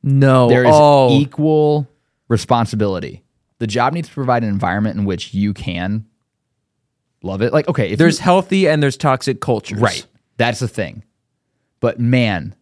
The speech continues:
Speaker 2: the expectation that your employer is going to make you love your job is so wrong to me.
Speaker 1: You need to take ownership over your career.
Speaker 2: You do.
Speaker 1: A, a recipient's mindset will never,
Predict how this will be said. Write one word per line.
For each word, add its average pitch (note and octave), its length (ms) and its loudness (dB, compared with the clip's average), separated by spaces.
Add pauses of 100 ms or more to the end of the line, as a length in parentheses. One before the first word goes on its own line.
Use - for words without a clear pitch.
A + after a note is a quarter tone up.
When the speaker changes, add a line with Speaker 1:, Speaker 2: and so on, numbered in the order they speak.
Speaker 2:
the A2+ 320 -4
expectation B2 920 -4
that F2+ 160 -6
your G#2 160 -4
employer G2 760 -2
is F#2+ 160 -6
going G#2 240 -2
to G2 140 -8
make G#2+ 420 -2
you A2 380 -2
love G2 340 -4
your F#2 180 -8
job F#2+ 480 -12 (680)
is G#2+ 160 0
so B2+ 720 0 (880)
wrong G#2 420 0
to - 100 -14
me. C2+ 320 -16 (100)
Speaker 1:
You C3 120 -4
need E3+ 160 0
to F#3 80 -2
take E3 300 -4
ownership B2+ 500 -4
over G#2+ 260 -4
your A2 160 -6
career. F2 420 -6
Speaker 2:
You A#2 80 2
do. C#3 440 -2
Speaker 1:
A, D3 160 2 (120)
a D#3 200 2
recipient's D3 1000 -2
mindset B2+ 580 0
will A#2+ 140 0
never, A#2 580 -2